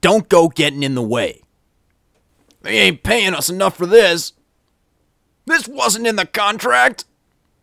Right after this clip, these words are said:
Fuck off. Aw, got us, damn it. We got hostiles inbound.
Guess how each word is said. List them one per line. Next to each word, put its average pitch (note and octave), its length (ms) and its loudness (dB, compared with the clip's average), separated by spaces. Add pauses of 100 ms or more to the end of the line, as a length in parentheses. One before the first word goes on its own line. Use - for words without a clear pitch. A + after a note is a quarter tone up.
(720)
Fuck D4 220 -2
off. A3+ 500 6 (1500)
Aw, B3+ 340 6 (120)
got C#4 260 2
us, G#3 160 0
damn C4+ 420 0
it. - 160 -6 (1300)
We F#2+ 140 -14
got F#2 260 -10
hostiles A#2+ 680 -6 (120)
inbound. F#2 720 -12